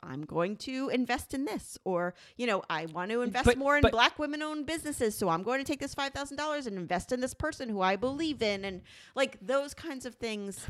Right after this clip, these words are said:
Speaker 2: But you get to spend money that we don't have a conversation about, and I don't do that. Okay? And it, the difference is I can go get the
Speaker 1: Okay.
Speaker 2: money back now, and you can't.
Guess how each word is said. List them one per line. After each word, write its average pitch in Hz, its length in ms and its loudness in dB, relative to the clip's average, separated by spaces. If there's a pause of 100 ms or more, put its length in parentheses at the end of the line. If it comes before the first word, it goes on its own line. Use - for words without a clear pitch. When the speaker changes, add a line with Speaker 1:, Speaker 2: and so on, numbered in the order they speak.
Speaker 2:
But 196 240 8
you 208 160 6
get 180 200 4
to 170 100 2
spend 156 560 2
money 110 400 0 (580)
that 135 100 4
we 131 80 6
don't 123 100 6
have 120 140 4
a 113 40 0
conversation 113 560 -2
about, 104 360 -2 (640)
and 139 120 4
I 135 120 8
don't 113 200 4
do 120 140 4
that. 90 240 -4 (2000)
Okay? 120 280 2 (120)
And 160 260 -2
it, 160 140 -6 (100)
the 143 80 4
difference 143 360 0
is 139 120 2
I 127 140 0
can 123 220 -4
go 113 540 -2 (580)
get 165 200 4
the 160 100 2
Speaker 1:
Okay. 147 60 2
Speaker 2:
money 139 260 4
back 117 380 2
now, 123 560 2 (1040)
and 127 120 0
you 117 120 2
can't. 104 300 -6